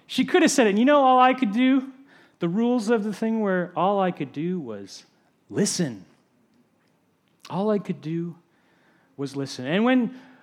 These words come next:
when the person had finished whatever was on their heart, you know, got it off their mind, all I could say, all I was allowed to say were these two words,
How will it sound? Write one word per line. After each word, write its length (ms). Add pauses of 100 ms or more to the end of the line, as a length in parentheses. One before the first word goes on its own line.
(100)
when 160
the 80
person 540
had 380 (420)
finished 540
whatever 340
was 140
on 120
their 100
heart, 220
you 80
know, 120
got 260
it 80
off 260
their 120
mind, 480 (1800)
all 200
I 80
could 160
say, 480 (440)
all 200
I 40
was 120
allowed 240
to 60
say 280
were 120
these 200
two 220
words, 340